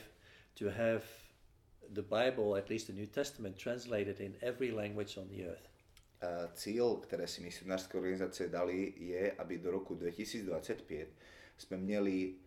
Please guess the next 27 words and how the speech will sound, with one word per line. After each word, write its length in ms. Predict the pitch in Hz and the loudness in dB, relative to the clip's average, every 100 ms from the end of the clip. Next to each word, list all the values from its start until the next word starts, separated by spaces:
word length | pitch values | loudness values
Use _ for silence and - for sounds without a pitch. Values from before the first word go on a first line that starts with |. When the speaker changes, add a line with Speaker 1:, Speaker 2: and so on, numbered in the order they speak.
| - - | -20 -18
Speaker 2:
překlad 540 | - - - 127 127 - | -2 0 4 6 6 4
Bible, 520 | 95 90 85 78 107 | -2 2 2 2 0
teda 440 | - 98 92 80 - | 0 4 4 4 -6
hlavně 400 | 85 90 92 92 | -4 0 2 0
teda 180 | 95 90 | -2 -2
Nového 360 | 85 92 104 92 | 2 2 2 0
zákona, 680 | 85 80 - 95 95 107 - - - | -2 -4 -4 -2 0 -2 -6 -20 -18
do 420 | 87 85 87 85 82 | -4 4 6 6 2
všech 560 | - - 123 123 - - | -2 4 4 4 -2 -8
těchto 400 | - 95 - - | -4 -2 -2 -2
etnických 560 | - 101 92 - 92 87 | -2 -4 -6 -6 -4 0
jazykových 460 | 82 85 90 87 | 0 -2 -6 -6
skupin. 360 | - - - 87 - | -8 -10 -10 -12 -2
Speaker 1:
So, 280 | 104 104 | 2 4
uh, 60 | - - - | 2 -2 -4
to 80 | 135 | -2
me 140 | 156 | 0
this 180 | 151 120 | 0 -2
is 180 | 104 107 | -2 4
very, 240 | 107 101 | 6 6
very 220 | 92 85 | 4 2
exciting. 440 | 80 - 76 - - - | 0 -6 -8 -10 -14 -4
Speaker 2:
A 180 | 92 90 | 0 0
pro 300 | - 101 117 | 2 4 4
mě 120 | 98 | 2
toto 160 | 90 90 | 2 2
je 200 | 82 | 2